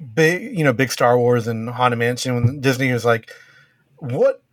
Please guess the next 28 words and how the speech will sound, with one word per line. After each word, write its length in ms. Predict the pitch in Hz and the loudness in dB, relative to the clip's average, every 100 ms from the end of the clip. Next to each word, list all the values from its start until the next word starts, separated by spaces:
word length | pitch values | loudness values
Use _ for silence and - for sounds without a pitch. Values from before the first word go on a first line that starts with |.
| - | -2
property 440 | 185 220 196 160 | 2 2 0 -2
would 260 | 139 135 117 | 2 2 2
you 100 | 135 | 2
like 260 | 127 147 - | 2 2 -2
to 80 | 135 | -4
do?" 520 | 123 127 110 98 98 _ - - _ | -2 -2 -4 -8 -20 _ -20 -20 _
And 180 | 127 110 | -6 -6
she's 200 | - 107 | -6 -4
like, 220 | 110 107 _ _ _ | -4 -4 _ _ _
"Can 160 | - 107 | -10 -4
I 280 | 110 123 123 | 0 0 0
do 360 | 104 131 123 | -6 -6 -4
a 40 | 113 | -4
Haunted 300 | 120 120 113 | -4 -4 -2
Mansion 360 | 123 135 185 | -2 0 -2
book?" 260 | 160 190 - | -2 -4 -4
They're 140 | 131 | -4
like, 280 | 117 113 113 _ _ _ | 0 0 -2 _ _ _
"Sure, 340 | - - 247 - _ _ _ _ _ | -6 0 0 -2 _ _ _ _ _
do 140 | 208 196 | 2 2
it, 320 | 202 - 151 | 0 -12 -2
do 120 | 180 | 2
one, 200 | 139 107 - _ _ _ _ _ _ _ _ _ | 2 -2 -10 _ _ _ _ _ _ _ _ _
'cause 140 | 131 123 | -4 -2
we 100 | 185 | 0
would 120 | 143 | 2
love 180 | 147 117 | 2 0
that." 240 | 101 | -4